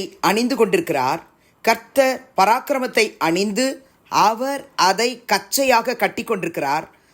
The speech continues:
ஆகையால் பூச்சக்கரம் அசையாதபடி நிலை பெற்றிருக்கிறது.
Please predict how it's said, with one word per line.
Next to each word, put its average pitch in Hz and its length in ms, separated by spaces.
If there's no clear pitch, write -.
ஆகையால் 165 640
பூச்சக்கரம் 196 720
அசையாதபடி 220 840
நிலை 190 320
பெற்றிருக்கிறது. 156 760